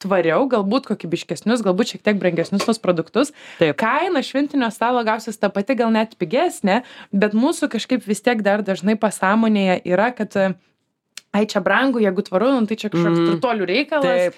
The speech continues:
Speaker 2: taip,
Speaker 1: ir aš
Speaker 2: taip.
Speaker 1: sau negaliu leisti.“
Speaker 2: Taip, taip, labai, labai geras pavyzdys, Rugilė, dėl to, kad, e, ir visos, e, tarkim, ar,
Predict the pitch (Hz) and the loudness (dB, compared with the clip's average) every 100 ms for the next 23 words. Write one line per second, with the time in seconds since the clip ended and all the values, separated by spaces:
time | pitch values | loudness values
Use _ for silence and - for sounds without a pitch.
0 | - 165 160 233 233 - 254 247 240 233 | -2 0 0 0 0 0 0 0 0 0
1 | 247 262 240 208 165 - - - 175 180 | 0 0 2 0 -2 -6 -16 -2 0 2
2 | 185 170 - - 190 196 - 160 160 147 | 2 -2 -6 -2 0 0 -2 -2 -2 -6
3 | 180 214 214 202 185 185 170 175 160 160 | -2 0 2 2 0 -2 0 -2 -2 -4
4 | 165 160 147 160 - 156 147 143 147 160 | -4 -4 -2 -2 0 0 0 0 2 0
5 | 175 170 170 - - - - - 160 156 | 0 -2 -4 -8 -20 -20 -6 0 2 2
6 | - 170 160 220 196 165 - - 160 151 | 2 0 0 0 0 -2 -4 0 2 2
7 | 165 147 156 151 - | 0 0 2 2 2